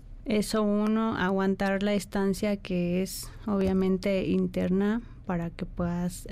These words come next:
tener la, la capacitación. Y pues de ahí salir y enfrentarte a,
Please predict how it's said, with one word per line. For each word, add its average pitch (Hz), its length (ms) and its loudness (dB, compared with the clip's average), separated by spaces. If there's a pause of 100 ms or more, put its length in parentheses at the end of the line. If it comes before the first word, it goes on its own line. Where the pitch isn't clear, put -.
tener 190 380 2
la, 170 320 2 (320)
la 185 180 2
capacitación. 175 920 -2 (1600)
Y 202 160 2
pues 180 480 0
de 190 120 2
ahí 220 500 2 (420)
salir 208 640 0
y 185 320 2
enfrentarte 185 800 0
a, 170 380 -4